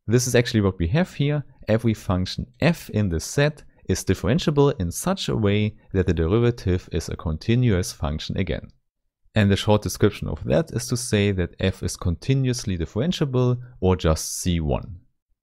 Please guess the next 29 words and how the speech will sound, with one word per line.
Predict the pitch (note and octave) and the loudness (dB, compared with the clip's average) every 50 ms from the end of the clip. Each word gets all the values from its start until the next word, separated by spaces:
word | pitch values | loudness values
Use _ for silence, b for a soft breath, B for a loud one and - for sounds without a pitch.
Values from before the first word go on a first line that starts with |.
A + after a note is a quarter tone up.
| _ _ _ _ _ - | _ _ _ _ _ 2
And | A#2 A2+ | 2 4
now | A#2 A2+ A2 | 6 6 6
you | G#2 | 6
might | G2 F#2+ F2+ F2 | 4 4 2 2
know | G2 G2 A#2 D3+ F#3+ G3 | 2 2 2 4 2 2
that | - G#2 G#2 F#2+ | 4 4 2 2
we | F#2+ F#2+ | 2 -6
can | - - G#2 F#2+ | -2 0 0 2
just | F#2 G2 F2+ - - - | 2 0 -2 -2 -6 -6
increase | - F2 D#2+ - - G#2 C3+ F#3 - - | -4 -4 -4 -2 0 2 2 2 0 -2
this | - - E2+ - - | -4 -4 -6 -2 0
number | F2+ F2+ F2 E2 E2 D#2 | 0 0 2 2 0 0
here, | E2 F#2 A2+ C#3 F3 G#3 A3 - - _ _ | 0 0 0 0 0 0 -2 -4 -8 _ _
so | - - A#2 | 0 2 2
we | G#2+ G2 | 2 2
would | F#2+ F#2+ - | 0 -2 -2
say | - - A#2+ A#2+ C3 C#3+ C#3 - - - | -2 -2 0 0 0 0 -2 -6 -2 -2
we | G#2 G2+ | 0 0
are | - F#2+ G2+ G2+ F#2+ | 2 0 0 0 0
in | - F2+ F2+ | -2 -2 -4
C | - - - - | -4 -4 -6 -6
two | - - - - E3 F#3 G3 G3 G3+ B B B B - | -6 -4 0 0 2 2 2 0 -2 B B B B 2
if | A2+ A#2+ B2 - | 2 2 2 0
the | - G2+ | -2 0
derivative | F2 F2+ F2 G#2 C#3+ F3+ F3+ - - D3+ C#3+ C#3+ - - | 2 2 4 4 4 2 2 2 2 0 0 0 -2 -6
is | G2+ F#2+ - | -4 -4 -4
still | - - - F#3 G3+ G3 | -6 -2 0 0 0 0
continuously | - D3 C3+ B2+ - B2 A#2+ B2 B2 A#2+ A#2+ - G#2+ G2+ G2+ | 0 -2 -2 0 0 0 2 2 2 0 -2 0 0 0 2
differentiable. | F#2 F2 - - - E2 D#2+ - D#2+ - - - - - | 0 0 -2 0 0 0 0 0 -2 -4 -6 -10 -10 -12